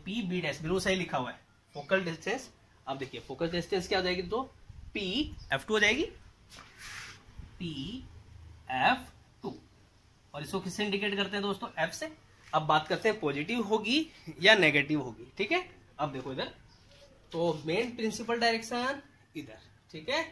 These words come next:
और P point हमारा main origin point है। यहाँ से हम देखते हैं इस तरफ, तो हमें कहाँ जाना पड़ेगा दोस्तों?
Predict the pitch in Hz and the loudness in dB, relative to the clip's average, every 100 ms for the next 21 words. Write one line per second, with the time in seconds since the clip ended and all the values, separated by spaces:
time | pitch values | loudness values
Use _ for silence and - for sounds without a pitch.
0 | - - - - - - - 143 156 262 | -14 -20 -20 -20 -20 -20 -12 2 6 6
1 | 294 - _ _ _ _ - 247 262 185 | 4 -8 _ _ _ _ -10 -6 -2 0
2 | 175 165 151 143 143 175 226 208 233 226 | 0 0 0 0 2 2 2 2 0 2
3 | 240 220 220 247 247 - - - 156 165 | 2 0 -2 -4 -6 -14 -20 0 6 6
4 | 165 156 147 139 147 151 165 233 254 254 | 6 -2 -2 -4 -4 -8 -4 2 2 2
5 | - 156 156 156 208 226 226 220 220 220 | 0 -2 -2 0 0 2 0 -2 -2 -2
6 | 220 220 214 - 226 | -2 -2 -4 -2 -2